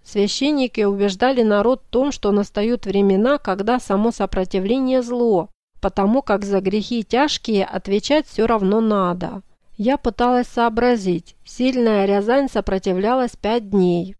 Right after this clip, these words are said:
Владимир, Москва, да все крупные города стояли недолго.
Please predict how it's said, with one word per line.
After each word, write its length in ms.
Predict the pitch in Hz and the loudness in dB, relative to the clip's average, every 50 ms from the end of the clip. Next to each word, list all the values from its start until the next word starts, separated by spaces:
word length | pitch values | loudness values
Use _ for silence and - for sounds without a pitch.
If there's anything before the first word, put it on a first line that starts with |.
| - - | -8 -4
Владимир, 580 | 190 190 190 180 185 214 269 294 254 220 202 185 | 0 0 0 0 0 0 0 2 2 2 2 2
Москва, 520 | 185 185 185 - - - 208 240 269 254 | 2 0 0 -4 -6 -4 -2 0 0 0
да 140 | 190 202 196 | 0 -2 -4
все 220 | - - - 269 | -4 -4 -4 -4
крупные 500 | 262 - 247 262 247 - - 220 214 214 | -2 -2 -4 -4 -4 -2 0 0 2 2
города 440 | 208 214 214 214 208 208 208 190 185 | 2 0 0 0 0 0 0 -2 -2
стояли 480 | - - - 196 190 214 233 247 247 233 | -4 -4 -4 -2 -2 0 0 0 0 0
недолго. 920 | 233 240 254 233 220 208 202 196 185 175 175 180 175 170 170 175 202 | 0 0 0 0 0 0 0 0 0 -2 -4 -4 -2 -2 -2 -4 -6